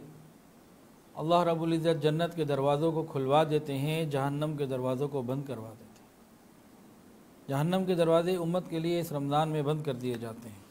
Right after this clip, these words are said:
ये अल्लाह ताला की रहमतों का महीना है। अच्छा, एक अजीब बात, कज़वीनी की एक किताब है अजाइबुल मखलूक़ात, अजाइबुल मखलूक़ात।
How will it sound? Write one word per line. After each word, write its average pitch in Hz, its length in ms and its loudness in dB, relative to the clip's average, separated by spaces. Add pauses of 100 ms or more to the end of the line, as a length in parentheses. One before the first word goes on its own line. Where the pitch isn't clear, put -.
(1800)
ये 160 60 -4
अल्लाह 165 180 4
ताला 165 260 4
की 156 140 0
रहमतों 151 420 -2
का 147 140 -4
महीना 127 360 -2
है। 127 120 -6 (760)
अच्छा, 180 180 0
एक 202 120 2
अजीब 180 380 4
बात, 165 260 4 (1000)
कज़वीनी 185 440 2
की 196 120 -2
एक 220 120 -2
किताब 180 380 6
है 185 200 6
अजाइबुल 165 600 6
मखलूक़ात, 151 880 4 (720)
अजाइबुल 151 580 4
मखलूक़ात। 147 720 -2